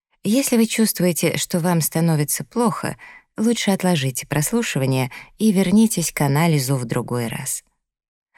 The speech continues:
Попробуйте выполнить визуализацию вашего спокойного места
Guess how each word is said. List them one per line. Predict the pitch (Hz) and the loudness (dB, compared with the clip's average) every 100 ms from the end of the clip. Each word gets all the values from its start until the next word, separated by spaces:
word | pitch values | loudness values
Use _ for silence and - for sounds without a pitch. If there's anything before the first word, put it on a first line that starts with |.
| - | -8
Попробуйте | 160 156 180 151 156 - 151 151 | -4 0 0 2 0 0 0 0
выполнить | 156 151 147 151 139 143 | 0 0 2 2 2 0
визуализацию | 147 135 139 135 135 147 131 - 123 123 | 0 2 2 2 2 2 0 -2 -4 -2
вашего | 127 - 113 | -2 -2 -6
спокойного | 117 - 127 - 120 113 107 110 | -6 -6 -6 -4 -2 0 0 0
места | 131 208 - 226 | 0 0 0 -2